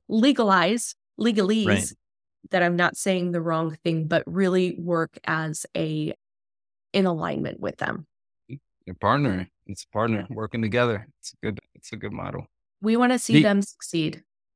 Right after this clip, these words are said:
Speaker 3: Yeah.
Speaker 2: I have one thing to add. So I see a ton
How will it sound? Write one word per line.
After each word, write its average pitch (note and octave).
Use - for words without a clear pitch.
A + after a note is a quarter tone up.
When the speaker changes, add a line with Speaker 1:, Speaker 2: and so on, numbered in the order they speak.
Speaker 3:
Yeah. -
Speaker 2:
I D#3+
have F3+
one F#3+
thing D#3+
to -
add. F#2
So B2
I B2
see A#2
a G#2
ton D#3+